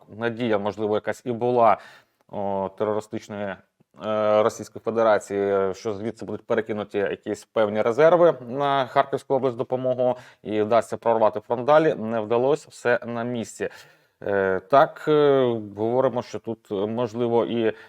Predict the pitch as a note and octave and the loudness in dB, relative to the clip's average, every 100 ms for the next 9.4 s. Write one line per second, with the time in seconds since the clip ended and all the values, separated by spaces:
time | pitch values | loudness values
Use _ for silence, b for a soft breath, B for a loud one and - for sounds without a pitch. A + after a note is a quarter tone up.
0 | _ A#2 C3+ C#3 B2 A2 C3+ - G3 G3 | _ -6 -2 0 2 4 2 2 0 0
1 | E3+ D3+ C#3 - A2 A#2 A2+ C3+ D#3 D#3 | 0 0 0 -2 0 0 0 2 2 2
2 | B2 G#2+ F#2 - A2 G2+ B2+ B2+ - A2+ | -4 -4 -4 -6 -6 -4 -4 -6 -4 -4
3 | A2 A#2+ A#2 A#2 F#2+ - F#2+ F2+ - A2+ | -2 -2 2 2 2 -4 -4 -6 -8 -6
4 | A2 G#2+ G2+ G2 G#2 A2 A2 B2 C3+ A#2 | -2 -4 -4 -6 -6 -4 0 2 2 0
5 | G2+ G#2+ G#2+ G#2+ G2+ - G2+ - G#2 G2+ | -4 -6 -8 -12 -10 -8 -8 -4 -2 0
6 | G2 G2 G2 G2 F#2 - _ - C#3+ D3 | -2 -2 -2 -2 -6 -14 _ -8 -2 0
7 | - G2 G2+ A2 A2 - C#3 C3+ B2 A2+ | -2 -8 -8 -6 -6 -6 -6 -4 -6 -8
8 | - A#2 A2 G#2+ B B B B F#2+ A2 | -6 -4 -4 -6 B B B B -6 -4
9 | A2+ A2+ A2 F2+ | -2 -2 -2 -4